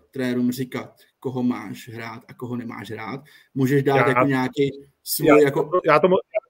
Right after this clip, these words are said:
Speaker 2: ti zastavím, rozumím tomu, ale jako to přeci k tomu, jako asi jestli to je jeho dlouhodobá vize, tak to k tomu už dávno má být doveden, ne? Jakože to není jako něco, co přijde, „Hele, napsal jsi to blbě, Pavelku, škrtám, vole,“ to chápu,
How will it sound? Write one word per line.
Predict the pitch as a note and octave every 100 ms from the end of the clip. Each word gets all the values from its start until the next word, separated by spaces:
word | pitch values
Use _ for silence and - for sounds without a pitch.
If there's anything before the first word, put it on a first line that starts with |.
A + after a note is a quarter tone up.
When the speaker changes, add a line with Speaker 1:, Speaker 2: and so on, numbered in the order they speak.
| -
Speaker 2:
ti | F3
zastavím, | E3 G3+ D#3+
rozumím | C3+ D#3 F#3 D3+
tomu, | C#3 C#3 G3 G3+ _ _ -
ale | C#3+ C#3+ C#3+
jako | C3+ D#3 C3+ _
to | D3
přeci | - C3 C3+
k | -
tomu, | C#3 C#3+
jako | C3 D3+ -
asi | C#3+ - C#3+
jestli | C3+ D#3+
to | -
je | D3
jeho | D3 C#3+
dlouhodobá | C#3 A#2 C#3 C3+ D3+ D#3 D3+
vize, | B2+ B2 C3+ G#3 _ _ _ _ _ _
tak | C3+ B2+
to | C#3+
k | -
tomu | - C#3 C#3+
už | D#3 B2
dávno | B2+ B2+ C3 C#3
má | C#3+ C3
být | C3
doveden, | B2+ D3 F3+ A2+ F#2+
ne? | G2 A#2+
Jakože | C3 - A2+ A#2+ A2+ A2+ A2+ - _ _ _
to | -
není | C3 C3+
jako | C#3 B2+
něco, | C#3+ B2 C#3+ B2 - _ -
co | C#3
přijde, | - - C3 C3 B2 - -
„Hele, | B2 D#3 C#3+
napsal | C3+ D3+ C#3
jsi |
to | D3
blbě, | C3+ C3 C#3 C3 _
Pavelku, | - C#3+ C3+ F#3+
škrtám, | - D3+ - E3+ D3+ C3+
vole,“ | B2+ A2 - -
to | -
chápu, | C3+ C#3+ C#3+ G2+